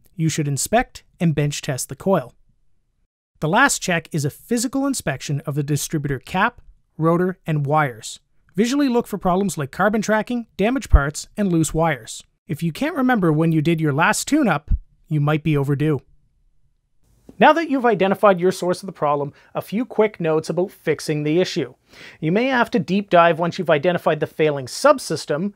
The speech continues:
For that, you should look into the Ford Electrical and Vacuum Troubleshooting Manual, or E V T M,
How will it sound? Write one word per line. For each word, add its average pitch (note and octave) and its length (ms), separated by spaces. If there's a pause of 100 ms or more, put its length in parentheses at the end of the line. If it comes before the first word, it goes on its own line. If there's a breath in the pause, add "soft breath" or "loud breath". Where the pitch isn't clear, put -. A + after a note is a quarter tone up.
(100)
For - 180
that, F3 260
you F#3 80
should D#3+ 160
look G3+ 240
into F#3+ 160
the D3+ 80
Ford E3+ 320
Electrical G3 640
and D#3 160
Vacuum F3+ 340
Troubleshooting G3+ 560
Manual, D3 460 (180 soft breath)
or - 240
E A#3+ 240
V G#3+ 300
T A#3+ 280
M, C#3 280